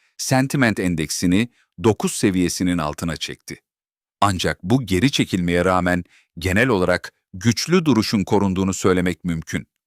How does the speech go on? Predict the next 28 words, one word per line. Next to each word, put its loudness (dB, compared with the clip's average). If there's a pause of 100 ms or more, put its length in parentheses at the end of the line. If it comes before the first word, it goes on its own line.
(460)
Özellikle 2
yedi 2
seksen 0
sekiz -2
otuz 0
aralığı 2 (420)
kritik 0
bir 2
destek 0
bölgesi 0
olarak -4 (120)
öne -4
çıkıyor. -12 (760)
Bu 0
seviyenin 2
altına -2
sarkılması -2
durumunda -2
satış -4
baskısının 0 (360)
belirgin 2
şekilde 0
artabileceğini 0 (120)
unutmamak -4
gerekiyor. -12 (520)
Faiz 2
kararı 2
ise 0